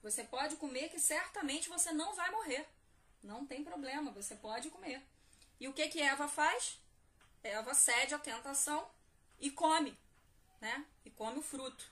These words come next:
E não só come o fruto, como oferece o fruto a Adão. E aqui, mais uma vez, ele vai trazer essa representação, né? De a serpente como o corpo que recebe a tentação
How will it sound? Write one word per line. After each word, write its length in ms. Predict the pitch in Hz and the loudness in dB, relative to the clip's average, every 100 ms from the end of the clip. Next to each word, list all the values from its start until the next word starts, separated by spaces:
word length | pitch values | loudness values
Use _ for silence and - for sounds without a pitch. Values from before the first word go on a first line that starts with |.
| - - | -20 -10
E 60 | 254 | 0
não 180 | 294 403 | 4 8
só 220 | - 370 | 8 6
come 300 | 349 302 294 | 2 4 4
o 60 | 302 | 2
fruto, 560 | - 349 440 - 202 - - - | -2 -2 -2 -4 -10 -12 -20 -8
como 320 | 269 302 302 - | 2 4 4 2
oferece 960 | 285 392 - 381 359 277 320 - 370 381 - | 4 4 4 0 4 4 4 2 0 -8 -8
o 80 | 294 | -4
fruto 460 | 285 - 294 294 359 | -2 -2 -4 -4 -4
a 120 | 349 | -2
Adão. 300 | 320 226 202 - - _ _ _ _ _ - - _ _ _ _ | 0 -2 -4 -12 -20 _ _ _ _ _ -20 -20 _ _ _ _
E 140 | - 233 | -2 -2
aqui, 160 | 247 | 0
mais 240 | 285 311 330 | 0 0 0
uma 180 | 330 302 | 0 0
vez, 220 | 285 330 | 0 0
ele 120 | 320 | 0
vai 160 | 311 311 | -2 -2
trazer 300 | 311 294 285 | -2 -2 -2
essa 160 | 294 | -2
representação, 1040 | 285 269 262 269 269 277 285 - 214 190 - _ | -2 -4 -4 -4 -4 -4 0 0 0 -8 -12 _
né? 360 | - 220 247 277 - _ | -10 -6 -6 -8 -18 _
De 320 | 214 208 220 - | -12 -8 -8 -2
a 100 | - | 2
serpente 720 | - 247 - 269 302 311 262 | 2 2 -2 0 0 0 -4
como 460 | - 240 240 214 196 - _ _ - | -2 -4 -2 -4 -6 -18 _ _ -18
o 80 | 247 | -14
corpo 580 | - 269 294 - - 320 | 0 4 4 2 -4 -6
que 120 | 247 | -4
recebe 500 | 247 226 233 240 220 | 0 2 4 2 0
a 40 | |
tentação 760 | 220 220 220 214 - 220 254 - | -4 -6 -6 2 2 2 -2 -4